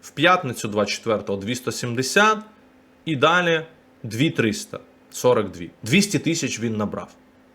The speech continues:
Тобто, до чого я? Я вважаю, що буде два дна в цих карток, в мети цього року. Перший це, напевно, п'ятниця, четвер-п'ятниця,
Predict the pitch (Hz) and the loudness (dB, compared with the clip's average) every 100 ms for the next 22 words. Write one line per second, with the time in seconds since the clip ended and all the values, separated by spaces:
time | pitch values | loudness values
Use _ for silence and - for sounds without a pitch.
0 | _ _ - _ _ _ - _ - _ | _ _ -20 _ _ _ -20 _ -20 _
1 | _ _ - 220 220 - 101 104 127 - | _ _ 2 4 4 2 -8 -6 -4 2
2 | 202 139 104 92 - - _ - - _ | 4 4 2 -6 -12 -18 _ -20 -20 _
3 | _ - _ _ - 104 160 226 214 202 | _ -20 _ _ -10 2 4 4 4 2
4 | 185 196 196 - - 165 143 123 208 165 | 4 4 4 2 2 0 0 0 0 0
5 | 120 120 160 190 190 - 110 101 139 160 | 0 4 6 6 2 -4 -12 -2 4 6
6 | 143 95 - - - - 160 175 - 131 | 6 4 -4 -20 -10 -2 0 0 2 2
7 | - 98 - 107 131 131 101 98 - 139 | 4 0 0 -2 2 2 2 -4 2 4
8 | 123 107 - - - - - _ 202 254 | 4 2 0 -14 -20 -20 -20 _ 4 4
9 | 262 - 165 - 190 220 214 - - _ | 4 2 0 2 2 4 2 -2 -14 _
10 | _ - 131 208 202 185 - 131 170 143 | _ -2 2 4 4 2 -2 2 4 4
11 | 147 147 147 - 127 170 - 135 110 - | 0 -4 -4 -4 2 2 4 4 4 2
12 | 95 - | -12 -12